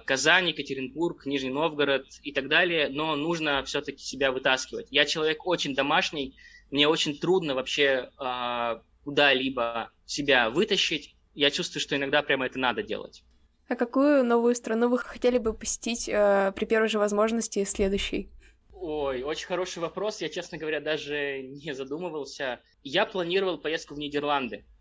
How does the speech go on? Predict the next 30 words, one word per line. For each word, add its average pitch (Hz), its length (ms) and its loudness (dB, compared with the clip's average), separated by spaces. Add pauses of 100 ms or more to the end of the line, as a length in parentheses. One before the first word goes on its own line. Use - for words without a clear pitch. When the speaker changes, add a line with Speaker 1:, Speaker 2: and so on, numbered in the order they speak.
(120)
Speaker 1:
Ну, 202 280 4
она 185 200 4
не 190 80 2
то 202 120 2
чтобы 170 220 -4
новая, 208 360 6
я 156 120 6
был 170 120 0
в 160 60 -2
Амстердаме, 165 600 4
но 147 220 2
всё-таки 135 840 2
Амстердам — 143 640 0
это 131 120 0
ещё 139 160 -4
не 139 100 -4
все 202 200 2
Нидерланды. 156 640 0 (160)
У 131 60 -10
меня 151 120 4
там 147 140 0
есть 147 180 2
знакомый, 185 640 2
сейчас - 380 0
появился 143 720 4
тоже, 131 280 0
который 127 340 -2 (220)
работает 139 480 2
в 131 60 2
архиве. 165 580 2